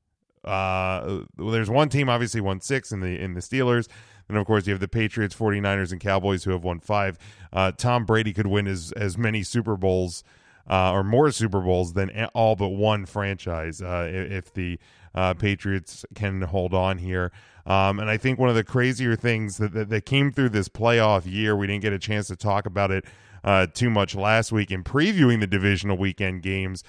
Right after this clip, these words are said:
was the fact that the N F C East, uh, sent two teams to the N F L's Final Eight, the N F C's Final Four.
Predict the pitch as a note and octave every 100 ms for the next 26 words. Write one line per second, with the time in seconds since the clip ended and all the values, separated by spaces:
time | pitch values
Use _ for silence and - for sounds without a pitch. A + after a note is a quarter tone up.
0 | - - _ G2+ F#2+ G#2+ - A#2 A2 A#2+
1 | G#2+ A#2 C3 E3+ C3+ D3+ A#2+ A#2 G#2+ G2
2 | - E2 G2+ G2+ G#2 - A#2+ G#2 - -
3 | _ _ _ _ _ _ _ _ - F#3
4 | C#3+ D#3 D3+ A2 G2 A#2 A2+ A2+ A#2+ G#2+
5 | - A#2+ G#2+ F#2 G2 F#2 G2 G2+ G#2+ F#2+
6 | A#2+ G#2 - G#2+ G2+ F#2 - E2+ E2